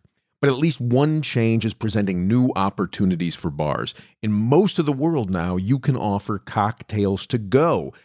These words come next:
Some friends have told me that's become something like sixty percent of their revenues. Sixty percent. But how do you build a cocktail to go program? What do you offer? How do you receive orders? How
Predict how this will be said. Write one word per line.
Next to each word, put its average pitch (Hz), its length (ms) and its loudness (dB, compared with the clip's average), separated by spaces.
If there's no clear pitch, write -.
Some 165 300 -2
friends 113 260 -2
have 98 140 -6
told 107 200 2
me 101 100 0
that's 113 360 -2
become 104 380 -2
something 98 260 -2
like 85 260 -2
sixty - 520 -4
percent 143 640 -2
of 117 160 0
their 117 180 2
revenues. 107 840 0
Sixty - 440 -2
percent. 151 600 -4
But - 320 -2
how 131 300 0
do 139 80 -2
you 147 80 4
build 170 340 4
a 117 60 -4
cocktail 87 480 -4
to 78 80 -6
go 76 180 -2
program? 62 600 -6
What 113 160 0
do 170 60 2
you 151 180 4
offer? 107 480 -2
How 160 480 0
do 175 140 -4
you 151 500 0
receive 131 500 -2
orders? 135 340 2
How 165 440 -4